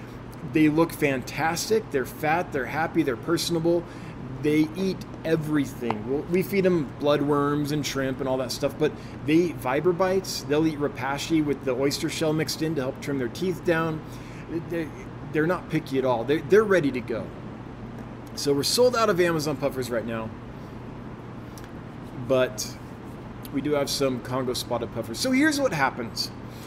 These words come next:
About six weeks ago, we had a whole bunch of Amazon puffers. We got, we got a shipment in. Maybe it was eight weeks ago. I can't remember how long this has been.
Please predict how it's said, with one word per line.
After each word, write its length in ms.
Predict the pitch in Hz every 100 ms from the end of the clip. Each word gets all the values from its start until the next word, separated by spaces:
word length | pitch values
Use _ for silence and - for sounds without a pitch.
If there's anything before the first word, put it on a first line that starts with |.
| - - -
About 260 | 170 277 -
six 380 | - 302 -
weeks 400 | 190 214 190 -
ago, 640 | 165 143 127 120 127 208 220 - - -
we 60 | 165
had 100 | 165
a 60 |
whole 300 | 135 160 254
bunch 380 | 226 214 185 -
of 120 | - 139
Amazon 360 | 139 127 127
puffers. 460 | - 117 117 - -
We 100 | 127
got, 180 | 131 151
we 80 | 143
got 140 | 170
a 40 |
shipment 380 | 147 180 175 131
in. 120 | 117 - - - - - - - - - - - -
Maybe 220 | 156 165
it 40 |
was 120 | 151 135
eight 140 | 117
weeks 220 | 117 -
ago. 200 | 110 104
I 60 | 101
can't 200 | 123 143
remember 260 | 135 131 120
how 120 | 127
long 160 | 123
this 160 | 120 113
has 100 | 113
been. 180 | 98 107